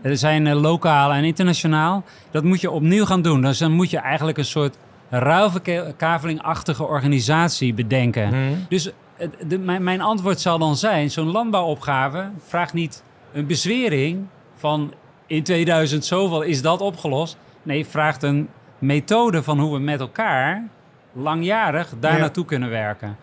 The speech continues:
Speaker 1: dan
Speaker 2: Eigenlijk
Speaker 1: zou je
Speaker 2: zag je,
Speaker 1: zien
Speaker 2: ja.
Speaker 1: dat de innovatie heel snel gaat.
Speaker 2: Dankjewel, Adriaan, voor nu. Ja, dan hebben we alleen nog een slotvraag. Wat ga je hierna doen?
Speaker 1: Op de Provada
Speaker 2: Nee,
Speaker 1: lopen?
Speaker 2: met je leven natuurlijk.
Speaker 1: <laughs>
Speaker 2: Houdt dit ooit op? Is dit een roeping of is het een baan?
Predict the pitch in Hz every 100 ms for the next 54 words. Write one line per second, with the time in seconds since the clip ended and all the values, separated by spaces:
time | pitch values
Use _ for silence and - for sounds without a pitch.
0 | - - 139 156 151 170 165 165 170 208
1 | 180 170 170 156 139 151 147 - 123 143
2 | 143 - 135 120 98 95 107 - - 151
3 | 208 202 190 220 233 175 147 156 156 170
4 | 175 208 160 170 156 170 190 190 190 143
5 | 131 311 - 202 151 139 - 214 - 220
6 | 196 165 196 285 208 147 131 - - -
7 | - - - - - - - 123 - 120
8 | 139 127 151 143 170 175 185 180 160 185
9 | 175 180 208 190 185 175 160 143 123 -
10 | - - - - 147 - - - - -
11 | - - - - - - - - 202 214
12 | 233 185 165 196 226 190 208 185 180 185
13 | 208 233 202 180 170 190 175 156 127 120